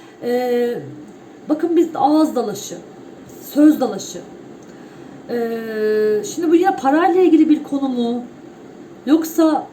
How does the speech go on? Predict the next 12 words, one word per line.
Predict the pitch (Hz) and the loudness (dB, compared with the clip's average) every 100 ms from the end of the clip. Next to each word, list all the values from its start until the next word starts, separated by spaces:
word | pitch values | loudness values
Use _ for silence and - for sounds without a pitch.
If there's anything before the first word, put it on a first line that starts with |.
| - | -10
ilişkilerle | 240 262 - 262 269 302 | -8 -8 -6 0 4 4
ilgili | 302 - 247 | 4 2 -2
bir | 233 | -6
konu | - 233 | -8 -8
mu? | 208 196 196 | -6 -6 -6
İşle | - - 254 262 | -8 -8 -6 -6
güçle | 277 - 294 | -6 -2 -2
ilgili | 247 240 | 0 -4
bir | 214 | -6
konu | - 214 | -8 -8
mu? | 214 | -6
Bilemiyorum. | 247 311 311 226 214 | -2 0 0 0 -2